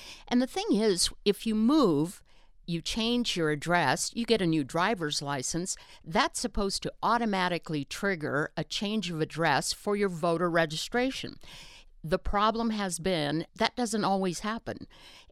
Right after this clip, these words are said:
And so many people who show up at a precinct to vote are showing up at the wrong precinct, and their names are not on the list to vote. So often they're turned away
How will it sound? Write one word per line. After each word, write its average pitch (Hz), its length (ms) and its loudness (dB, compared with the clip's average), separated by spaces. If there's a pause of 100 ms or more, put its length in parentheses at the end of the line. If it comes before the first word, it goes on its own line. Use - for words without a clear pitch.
And 185 200 -2
so 180 220 0
many 208 320 2
people 175 460 -2
who 156 160 0
show 190 340 2
up 185 380 4
at 151 200 0
a 135 60 -4
precinct 175 680 -2
to 156 100 -2
vote 165 500 4 (500)
are 185 80 2
showing 196 400 0
up 170 160 2
at - 120 -6
the 147 80 0
wrong 170 340 -2
precinct, - 640 -8 (500)
and 160 420 0
their 190 220 4
names 196 400 0
are 147 100 0
not 147 300 0
on 170 220 0
the 151 80 -2
list - 480 -4
to 160 140 -2
vote. 175 360 2
So 185 400 2
often 214 380 4
they're 165 140 4
turned 190 340 0
away 185 480 2